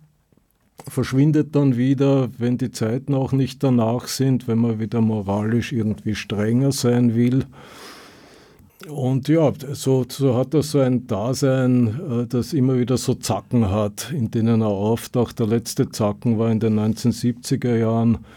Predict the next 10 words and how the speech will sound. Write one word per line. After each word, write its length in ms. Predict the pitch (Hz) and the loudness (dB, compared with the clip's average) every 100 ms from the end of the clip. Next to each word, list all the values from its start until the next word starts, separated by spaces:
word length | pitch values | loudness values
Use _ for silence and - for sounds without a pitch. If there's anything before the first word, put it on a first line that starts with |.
| - - - | -20 -20 -6
mit 280 | 107 107 - | -4 -2 -2
der 80 | 110 | -2
Oper 460 | 104 113 - 123 | -2 -4 0 -2
von 280 | - 113 110 | 0 0 0
Bruno 340 | 95 104 110 | 0 0 2
Moderna, 960 | 107 107 95 101 107 120 135 135 143 - - - - - _ | 2 2 0 0 2 2 2 -2 -4 -14 -20 -20 -20 -20 _
äh, 380 | 131 107 107 107 98 180 143 | -6 -2 0 0 -2 -10 -14
Satyricon 1080 | - - - - 101 - 123 131 - 120 123 | -14 -16 -10 -6 -6 -2 0 -2 -2 0 2
damals 480 | 120 113 117 120 - | 2 2 2 0 -2
genannt. 680 | 123 117 117 120 127 123 - | 0 2 2 2 0 -2 -10